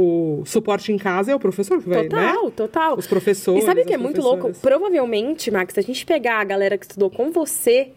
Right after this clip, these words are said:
Speaker 1: Sim.
Speaker 2: alguém vai ter sido marcado, impactado
Speaker 1: Com
Speaker 2: por
Speaker 1: certeza
Speaker 2: algum professor.
Speaker 1: absoluta.
Speaker 2: É, talvez você não tenha tido conexão mesmo.
Speaker 1: É,
Speaker 2: E
Speaker 1: exato.
Speaker 2: beleza, né?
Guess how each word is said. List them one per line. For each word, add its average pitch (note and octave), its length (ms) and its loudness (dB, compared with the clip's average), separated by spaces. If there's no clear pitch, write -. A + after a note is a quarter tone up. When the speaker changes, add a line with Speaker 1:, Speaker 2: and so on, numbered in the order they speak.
Speaker 1:
Sim. F3 400 -2
Speaker 2:
alguém A#3+ 340 0
vai D#4+ 140 -2
ter D4 100 0
sido C#4 160 -4
marcado, B3 500 -4
impactado B3 600 -2
Speaker 1:
Com A#3+ 60 0
Speaker 2:
por F4+ 60 -2
Speaker 1:
certeza G#4+ 480 0
Speaker 2:
algum C4 120 -2
professor. F4 300 0
Speaker 1:
absoluta. A#3+ 220 -2
Speaker 2:
É, F4 40 2
talvez F4 280 0
você F#4+ 200 2
não G4 120 2
tenha F#4 220 4
tido D#4 540 0
conexão D#4+ 640 -2
mesmo. G#3+ 420 0
Speaker 1:
É, G4+ 300 2
Speaker 2:
E - 20 2
Speaker 1:
exato. F#3+ 80 0
Speaker 2:
beleza, A#3+ 560 2
né? F#3 160 0